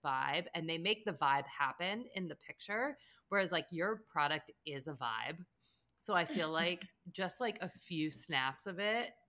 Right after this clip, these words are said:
Speaker 1: you know?
Speaker 2: They,
Speaker 1: Um,
Speaker 2: yeah.
Speaker 1: although your pictures are good. Your pictures are good. You do a good job with, like, the water and the ice and the situation.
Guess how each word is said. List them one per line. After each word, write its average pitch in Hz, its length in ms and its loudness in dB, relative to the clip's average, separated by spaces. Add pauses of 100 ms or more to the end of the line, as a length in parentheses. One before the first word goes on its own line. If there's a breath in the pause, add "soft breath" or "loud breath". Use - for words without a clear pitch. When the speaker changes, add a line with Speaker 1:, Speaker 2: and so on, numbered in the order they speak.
(120)
Speaker 1:
you 220 180 0
know? 226 380 0
Speaker 2:
They, 202 360 2
Speaker 1:
Um, 190 100 8
Speaker 2:
yeah. 185 80 12
Speaker 1:
although 320 220 10
your 330 240 6
pictures 523 440 2
are 294 60 -2
good. 180 320 4
Your 190 120 0
pictures 302 380 -6
are 277 80 -2
good. 180 260 4
You 190 60 -2
do 254 160 -2
a 302 40 -2
good 247 160 2
job 214 220 8
with, 214 100 -6
like, 214 160 -2
the 220 80 -2
water 175 420 8
and 185 140 2
the - 140 0
ice 165 380 4
and 185 100 -4
the 254 80 0
situation. 180 760 2